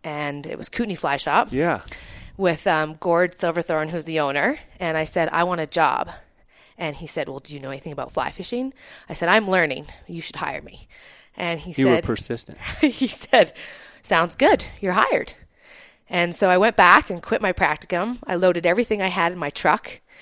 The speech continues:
Speaker 1: and I had no money 'cause it was a practicum. I think I had, like, five hundred bucks. Moved to Fernie and started,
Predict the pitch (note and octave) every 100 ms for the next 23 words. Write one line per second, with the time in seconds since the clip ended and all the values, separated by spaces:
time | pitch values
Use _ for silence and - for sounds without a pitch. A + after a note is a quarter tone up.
0 | - - _ - F3 E3+ E3+ E3 - E3
1 | D#3+ E3 D3+ G3 G3 C#3+ F3 - F3 E3
2 | D#3 C3 - D3+ D3+ B3 - - _ -
3 | F3 F3+ D#3 D3+ C#3 E3+ C#3+ D3 C3+ B2+
4 | - - - - - - G3 G#3+ A#3 -
5 | F3 D#3+ F3 F#3 D#3+ D#3 D#3 - E3 D#3+
6 | D3+ -